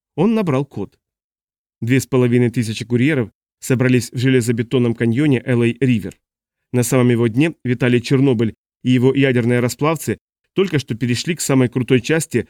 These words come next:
своего нового сингла «Двигай застрявшим стержнем». Часть курьеров пользуется этим саундтреком, чтобы оттачивать стиль,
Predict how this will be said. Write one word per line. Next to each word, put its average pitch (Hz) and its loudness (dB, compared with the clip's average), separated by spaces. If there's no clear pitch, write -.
своего 135 0
нового 131 2
сингла 131 0
«Двигай 139 0
застрявшим 131 -2
стержнем». 98 -8
Часть 139 0
курьеров 131 0
пользуется 123 -2
этим 123 -4
саундтреком, 120 -2
чтобы 127 0
оттачивать 127 -2
стиль, - -6